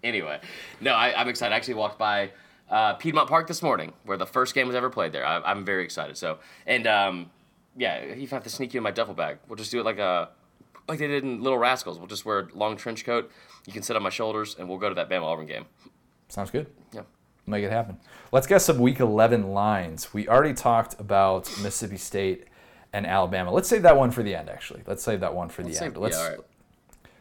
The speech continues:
Speaker 2: let's start with, uh, L S U at Arkansas. Now, of course,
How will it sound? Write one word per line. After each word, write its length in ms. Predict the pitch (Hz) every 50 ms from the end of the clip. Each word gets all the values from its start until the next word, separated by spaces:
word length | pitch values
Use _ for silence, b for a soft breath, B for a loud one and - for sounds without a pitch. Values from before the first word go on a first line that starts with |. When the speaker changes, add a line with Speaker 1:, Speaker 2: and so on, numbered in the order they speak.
| b b
Speaker 2:
let's 180 | 117 123 123 -
start 260 | - 156 147 147 123
with, 240 | 127 123 120 123 -
uh, 680 | 120 110 107 104 101 101 98 98 95 95 95 92 90 - - -
L 180 | 113 123 143 160
S 260 | 160 - - - -
U 720 | 123 120 117 120 120 120 120 120 120 120 117 117 110 - - - -
at 180 | 95 92 101 98
Arkansas. 840 | - 82 90 92 95 - 98 85 - - - 71 - - - - -
Now, 220 | - 101 101 98 85
of 120 | 98 -
course, 380 | - - 123 123 120 117 -